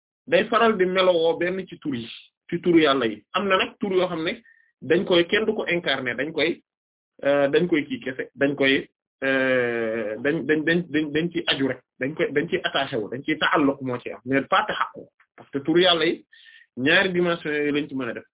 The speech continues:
mooy li ñu tuddee ta'alluq, mooy dañ ciy, euh, aju, voilà, mooy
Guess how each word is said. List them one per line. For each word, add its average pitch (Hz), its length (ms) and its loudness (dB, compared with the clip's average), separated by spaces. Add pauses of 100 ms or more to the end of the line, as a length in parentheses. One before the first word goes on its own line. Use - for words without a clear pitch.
(200)
mooy 127 200 2
li 151 80 4
ñu 165 100 2
tuddee 131 260 0
ta'alluq, 120 440 -2 (320)
mooy 113 180 -6
dañ 113 200 -6
ciy, 113 220 -8 (1040)
euh, 120 260 2
aju, 143 200 2 (1400)
voilà, 120 360 -4 (840)
mooy 143 460 2